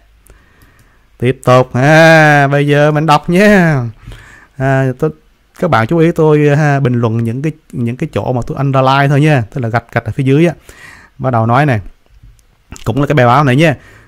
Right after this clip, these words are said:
Trong lúc khó khăn phải làm sao để sống sót, muốn thế tôi lập tức, à, lập tức tiết giảm, co lại các khoản chi phí dự phòng, toàn bộ hệ thống là phải tiết kiệm từng ly từng tí.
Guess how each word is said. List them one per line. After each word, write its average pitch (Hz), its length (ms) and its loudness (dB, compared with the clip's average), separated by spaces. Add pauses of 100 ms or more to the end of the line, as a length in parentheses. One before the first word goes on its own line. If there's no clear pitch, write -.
(120)
Trong 202 220 6
lúc 226 160 4
khó 240 120 4
khăn 208 280 2
phải 139 120 0
làm 131 280 2
sao 165 280 0
để 120 100 -2
sống 185 240 -4
sót, 202 220 0 (160)
muốn 202 220 4
thế 220 360 2 (140)
tôi 170 240 0
lập 139 300 -2 (140)
tức, - 240 -2 (540)
à, 143 580 0 (440)
lập 131 260 -2
tức 208 260 -4
tiết 269 220 0
giảm, 135 340 0 (440)
co 175 260 2
lại 120 140 0
các 180 120 -6
khoản 113 240 -4 (160)
chi 165 240 2
phí 180 180 -4
dự 127 140 -2
phòng, 117 360 -2
toàn 123 320 0
bộ 110 260 -2 (360)
hệ 131 240 4
thống 170 180 -4
là 170 60 -4
phải 123 140 -6 (200)
tiết 254 280 -2
kiệm 120 200 0 (220)
từng 147 280 2
ly 131 160 0
từng 117 180 -6
tí. 156 220 0